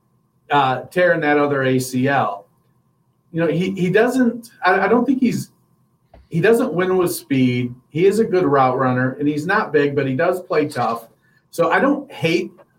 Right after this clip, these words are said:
the Wallace pick, and I could see a lot of situations where if I went,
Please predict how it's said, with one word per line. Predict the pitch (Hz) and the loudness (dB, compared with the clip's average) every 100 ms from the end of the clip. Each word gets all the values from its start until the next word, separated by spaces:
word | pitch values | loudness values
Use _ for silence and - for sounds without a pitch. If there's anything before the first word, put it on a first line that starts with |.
| - | -4
the | 190 196 | 0 4
Wallace | 196 196 214 214 - | 4 4 4 2 2
pick, | 214 226 233 - _ _ _ _ _ - | 4 4 2 -6 _ _ _ _ _ -2
and | 175 170 165 160 - - _ - | 2 2 2 0 -4 -14 _ -2
I | 190 220 | 0 0
could | 196 | -2
see | - 196 196 | -6 -4 0
a | 185 | 2
lot | 160 160 | 4 2
of | 156 | 0
situations | - 143 139 139 147 151 156 139 | -4 -4 0 2 0 -2 -2 -2
where | 139 135 131 127 127 - _ _ - | 0 2 4 2 0 -10 _ _ -2
if | 156 156 | 0 2
I | 170 175 | 2 2
went, | 175 170 156 151 | 2 2 0 -6